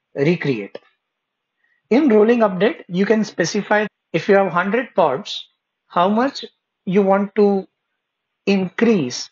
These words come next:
in the surge and how much is okay to have unavailable.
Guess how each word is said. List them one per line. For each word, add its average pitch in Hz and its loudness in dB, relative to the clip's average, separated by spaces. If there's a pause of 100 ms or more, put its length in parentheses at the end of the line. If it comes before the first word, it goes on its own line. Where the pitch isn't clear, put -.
in 170 -2
the 170 2
surge 139 0 (240)
and 170 -6
how 160 0
much 220 0
is 208 2
okay 202 0
to 202 0
have 170 0
unavailable. 135 -4